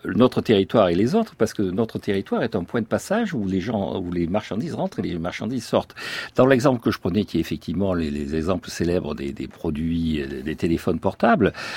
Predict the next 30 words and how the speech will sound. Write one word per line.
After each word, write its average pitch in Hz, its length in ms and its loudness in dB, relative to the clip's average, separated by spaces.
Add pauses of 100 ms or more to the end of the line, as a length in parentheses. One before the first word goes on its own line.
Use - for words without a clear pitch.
(180)
en 104 100 4
fait, - 180 2
quand 120 220 0
on 113 60 6
regarde, 107 380 4
euh, 80 680 -2
le, - 180 -2
le 113 140 10
prix - 360 2
qui - 140 -2
est - 80 0
affiché 92 840 0
est - 160 -6
un 76 80 0
prix - 260 -4
qui - 140 -6
est 73 60 2
affiché - 300 -6
dans 78 80 -2
le 71 60 -4
commerce 113 320 2
extérieur 76 380 -4
chinois, - 340 -2
puisqu'ils - 240 -18
sont - 120 -8
fabriqués 85 360 -4
en 87 80 -6
Chine, 208 240 -4 (460)
mais 95 100 6
après, 113 360 4